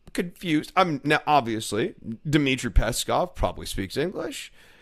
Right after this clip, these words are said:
um, but that means that Jill Stein was really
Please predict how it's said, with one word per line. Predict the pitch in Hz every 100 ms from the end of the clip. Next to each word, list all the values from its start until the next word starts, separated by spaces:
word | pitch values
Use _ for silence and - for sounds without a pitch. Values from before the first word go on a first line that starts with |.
| _ -
um, | - 123 120 107 98 95 95 -
but | 170
that | 202 240
means | 349 330 196
that | 190 180 - - - - -
Jill | 123 160 202
Stein | 202 - 170 180 175
was | 139
really | 113 143 175